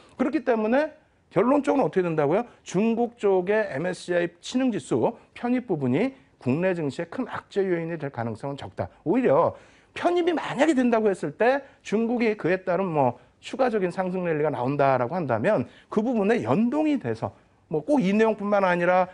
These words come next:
중국 경기가 살아날 수 있다라든가 이런 내용, 호재 내용들이 같이 부각이 되겠죠. 그렇게 된다면 국내 증시에는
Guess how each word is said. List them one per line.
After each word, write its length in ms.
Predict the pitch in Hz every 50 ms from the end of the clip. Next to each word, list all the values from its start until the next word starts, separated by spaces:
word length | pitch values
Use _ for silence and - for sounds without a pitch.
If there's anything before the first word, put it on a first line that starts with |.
| -
중국 280 | - - 156 175 196 180
경기가 320 | - 147 139 151 160 170
살아날 400 | 165 - - 208 208 208 202 196
수 120 | 185 - 156
있다라든가 640 | 139 - - 175 170 147 143 143 139 175 208 233 - - -
이런 320 | - 143 185 214 233 247
내용, 300 | 196 127 135 147 165 151 127
호재 320 | - - - 233 226 233
내용들이 380 | 233 208 175 170 156 147 160 180
같이 240 | - 135 - - -
부각이 260 | - 123 151 156 147
되겠죠. 400 | 135 117 107 98 - 190 226 254 - - _ _
그렇게 260 | - - 151 - 147
된다면 480 | 135 123 110 107 107 107 139 202 262 262 - - _ _
국내 300 | - - 127 139 156 151
증시에는 520 | 139 135 123 110 - 120 110 117 180 233